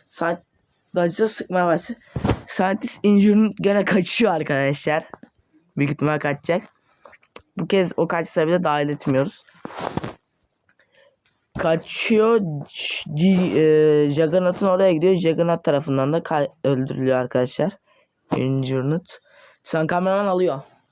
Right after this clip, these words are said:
Şu an Dodges'i alıyor sen kameraman. Sen kameraman la-, lazer sıkmaya başladı.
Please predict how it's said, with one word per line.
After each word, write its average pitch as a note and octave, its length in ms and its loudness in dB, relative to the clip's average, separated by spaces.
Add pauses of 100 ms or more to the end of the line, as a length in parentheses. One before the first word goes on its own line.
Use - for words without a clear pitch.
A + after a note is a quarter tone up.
(1160)
Şu - 120 -2
an E3 140 2
Dodges'i E3+ 340 0
alıyor G3+ 180 2
sen F#3 220 -2
kameraman. B2+ 460 -2 (1800)
Sen D3+ 320 -4
kameraman D#3+ 500 0
la-, D3 200 0 (120)
lazer C#3 360 0
sıkmaya D3 360 -2
başladı. C3+ 500 0